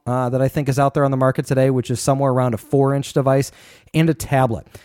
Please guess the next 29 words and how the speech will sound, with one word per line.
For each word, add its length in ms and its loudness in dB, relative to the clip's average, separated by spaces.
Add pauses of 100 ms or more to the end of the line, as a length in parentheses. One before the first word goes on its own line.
(220)
And 380 2
so, 360 2
unfortunately, 680 0
when 200 2
I 140 0
want 240 0
something 300 0
bigger 440 2
than 200 0
my 320 0
iPhone, 400 -4
I 60 0
want 140 2
a 60 -4
tablet. 420 -4
I 60 -4
don't 140 0
want 100 -2
another 320 2
inch 480 -2
on 80 0
my 120 2
smartphone. 540 0 (200)
I 80 2
want 280 0
a 100 -2
full 260 -4
tablet. 500 -6 (260)
And 320 4